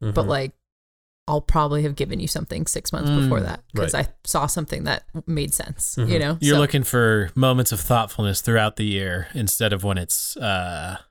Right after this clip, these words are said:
Speaker 3: prescribed by a holiday.
Speaker 2: Right.
Speaker 1: Yeah,
Speaker 2: But whoever's
Speaker 1: I guess so.
Speaker 2: gonna, but, and so now my philosophy is, like, whoever's gonna be, like, celebrating Christmas with me,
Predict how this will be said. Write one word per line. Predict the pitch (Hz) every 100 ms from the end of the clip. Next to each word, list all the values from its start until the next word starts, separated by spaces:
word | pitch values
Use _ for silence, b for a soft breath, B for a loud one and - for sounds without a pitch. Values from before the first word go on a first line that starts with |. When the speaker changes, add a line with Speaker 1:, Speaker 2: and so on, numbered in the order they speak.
| - -
Speaker 3:
prescribed | 107 - - 117 107 101 98 95 - - _ _ _ _ _ -
by | 101 87
a |
holiday. | 85 87 76 67 57 - - _ _ _ _ _ _ _ _ _ _ _ _ _ -
Speaker 2:
Right. | 110 80 - _
Speaker 1:
Yeah, | 339 156 - -
Speaker 2:
But | -
whoever's | 214 208 208
Speaker 1:
I | 175
guess | 151
so. |
Speaker 2:
gonna, |
but, | 139 -
and | 127 131 123
so | 160
now | 151 160
my | 139 117 - -
philosophy | 113 101 - 95
is, | 90
like, | 92 B B -
whoever's | 170 160 143
gonna | 127 120
be, | 107 104 92 - _ _ _ -
like, | 95 -
celebrating | - 117 101 98 87 85 82 80
Christmas | - 62 - - - -
with | - - - -
me, | 98 92 - -